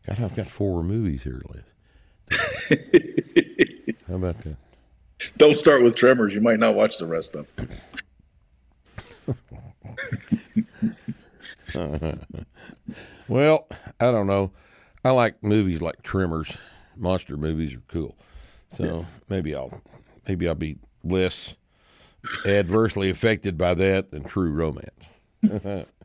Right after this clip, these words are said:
Speaker 1: God. Okay, number four on my list is Kingdom of Heaven. And this is a Ridley Scott film. It was, it was, uh, it was released in two thousand five.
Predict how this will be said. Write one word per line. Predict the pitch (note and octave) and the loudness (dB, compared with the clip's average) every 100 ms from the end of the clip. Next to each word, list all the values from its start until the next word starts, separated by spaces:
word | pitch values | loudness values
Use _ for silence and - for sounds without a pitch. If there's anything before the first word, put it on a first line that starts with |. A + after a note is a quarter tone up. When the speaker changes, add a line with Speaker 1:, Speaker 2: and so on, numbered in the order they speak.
| _ - | _ -16
Speaker 1:
God. | D2+ - D2 _ _ _ _ _ _ - - - _ _ | -14 -12 -14 _ _ _ _ _ _ -20 -20 -20 _ _
Okay, | - C#3 C#3 C#3+ C3 B2 A#2 A2 G#2 G2+ | 0 0 2 4 6 6 4 4 2 2
number | A#2+ C3 A#2 | 0 0 0
four | - B2+ B2 A2+ G#2+ | -2 2 4 4 4
on | G2 | 2
my | F#2+ F2+ | 0 0
list | D#2 D2+ C#2+ D2 - - - - _ _ _ _ - - _ _ - | -2 -2 -4 -4 -8 -18 -20 -20 _ _ _ _ -20 -20 _ _ -4
is | F#2 F2 E2+ C#2+ - - | -2 0 -2 -4 -10 -4
Kingdom | C#3 C#3 A2 F#2 | 0 0 2 -2
of | D2 | -2
Heaven. | D#2+ A#1 - - _ _ - _ - - - - - | -4 -6 -12 -20 _ _ -20 _ -20 -20 -20 -20 -2
And | B2 | 2
this | D#3 G3 | 4 4
is | D#3 G#2+ | 2 2
a | |
Ridley | G#2 A#2 G2+ G2+ | 2 4 4 -2
Scott | - G2+ F2+ D2+ | 0 2 2 0
film. | - E2+ C#2+ F#2 A#2+ _ _ _ - | -2 -4 -4 -8 -10 _ _ _ -6
It | E2+ | -4
was, | D#2 - _ _ | -4 -8 _ _
it | - F2+ | -4 -2
was, | D#2+ D#2 C#2 | -2 -4 -4
uh, | E2+ D#2 D2 - _ _ _ _ _ _ _ | -4 -2 -4 -8 _ _ _ _ _ _ _
it | - G2 | -4 -2
was | F2+ E2+ D#2+ | 0 -2 -2
released | G2 G2+ G#2+ F#2 | 0 2 2 0
in | F#2+ | -2
two | A2+ G#2 | 0 2
thousand | F#2+ F2+ D#2+ D2 | 2 2 0 -8
five. | D#2+ C#2+ - - | -6 -4 -6 -10